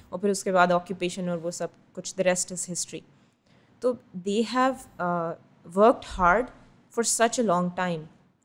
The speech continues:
जिसमें उन्होंने एक प्लानिंग की है और उस प्लानिंग के बाद उन्होंने आज वो जो, जो कुछ कर रहे हैं। अगर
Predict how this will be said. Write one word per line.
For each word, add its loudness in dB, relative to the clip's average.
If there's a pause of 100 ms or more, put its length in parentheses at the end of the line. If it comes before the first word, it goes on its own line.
(360)
जिसमें -2
उन्होंने 2
एक 0 (420)
प्लानिंग 4
की -6
है 2
और -6
उस -2
प्लानिंग 2
के 2
बाद 4
उन्होंने 0
आज 2 (100)
वो -2
जो, -6
जो 2
कुछ -4
कर -2
रहे -8
हैं। -14 (2000)
अगर 4